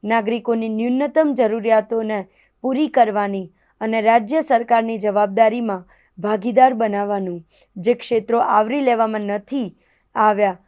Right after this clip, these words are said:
તેને આવરી લેવાનું કાર્ય એ સ્વૈચ્છિક સંસ્થામાંનું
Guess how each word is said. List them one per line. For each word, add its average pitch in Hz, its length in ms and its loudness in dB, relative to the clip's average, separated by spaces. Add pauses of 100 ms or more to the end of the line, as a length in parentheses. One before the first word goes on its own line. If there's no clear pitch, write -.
(200)
તેને 220 240 0
આવરી 233 460 2
લેવાનું 214 400 0
કાર્ય 202 500 2 (300)
એ 220 80 -2
સ્વૈચ્છિક 208 460 -6
સંસ્થામાંનું 208 1120 -6